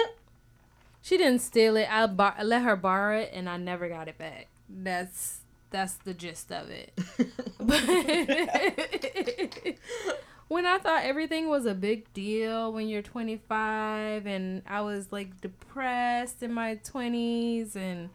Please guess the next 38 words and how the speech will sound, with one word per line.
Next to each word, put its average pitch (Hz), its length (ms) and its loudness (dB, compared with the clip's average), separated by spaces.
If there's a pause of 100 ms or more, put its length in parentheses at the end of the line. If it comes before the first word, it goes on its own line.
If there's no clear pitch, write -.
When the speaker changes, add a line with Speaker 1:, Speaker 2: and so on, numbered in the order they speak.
(460)
Speaker 1:
that's 233 160 -2
why 214 120 2
I 214 40 0
said 214 220 0
I 208 120 2
would 208 180 -2
not 190 280 -2
want 180 220 -6
to 208 100 -10
go 190 120 0
back 247 460 -4
to 277 120 -8
my 254 180 -4
twenties. 240 840 0
Speaker 2:
<laughs> 233 440 0
Amen. 156 480 -4 (460)
Speaker 1:
Maybe 370 320 6
my 220 220 4
latter 180 680 -2 (160)
twenties, 277 500 -8
I 175 140 -6
was 170 240 -10
fine, 170 420 -14
but 170 280 -10 (200)
the, 180 400 -6 (1160)
from 202 480 0 (380)
twenty 277 460 -2
to, 208 400 -2
like, 185 280 -4
I 190 80 -8
wanna 190 280 -4
say, 196 200 -6
like, 175 240 -8
twenty-seven, 185 1200 -8
it 190 100 -8
was 180 200 -2
Speaker 2:
Oof. 180 80 -8
Speaker 1:
not 180 640 -6